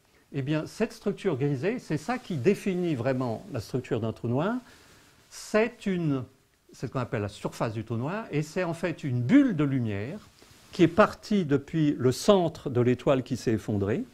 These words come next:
Alors, une bulle de lumière qui part, un flash lumineux,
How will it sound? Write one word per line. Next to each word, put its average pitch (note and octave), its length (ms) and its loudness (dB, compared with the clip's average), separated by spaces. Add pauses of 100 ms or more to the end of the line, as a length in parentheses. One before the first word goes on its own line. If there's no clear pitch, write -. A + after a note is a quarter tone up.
(400)
Alors, C#3 260 6
une C3+ 140 4
bulle F3+ 220 6
de D3+ 80 8
lumière C3+ 420 4
qui A2+ 140 -4
part, A3+ 340 4
un B2 80 0
flash - 380 2
lumineux, C3 480 2